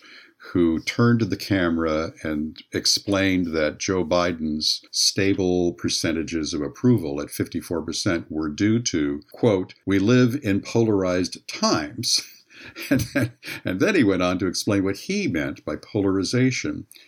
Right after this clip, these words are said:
which startled me because it was a third version of polarization I hadn't heard before. And it was simply that Republicans are voting very consistently for,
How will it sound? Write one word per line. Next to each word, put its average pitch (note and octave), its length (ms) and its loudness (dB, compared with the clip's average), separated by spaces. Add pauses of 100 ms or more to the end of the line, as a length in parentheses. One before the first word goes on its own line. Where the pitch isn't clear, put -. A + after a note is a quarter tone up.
(140)
which - 480 -2
startled C#3 380 0
me D#2 80 0
because F2+ 360 -2
it G2 60 0
was F#2 140 -2
a G#2 60 0
third C3 560 2
version B2 420 2
of D2+ 140 -8
polarization D#2 920 -4
I E2+ 120 -6
hadn't E2+ 360 -4
heard B2+ 220 0
before. D#2 560 -6 (260)
And D#2+ 100 -10
it D#2 60 -6
was D#2 320 -2
simply F2 400 -2
that C#2+ 440 -4 (100)
Republicans F2+ 720 -2
are G2 100 2
voting D#2 360 -2
very F2 260 0
consistently D2+ 720 -6
for, D2+ 460 -6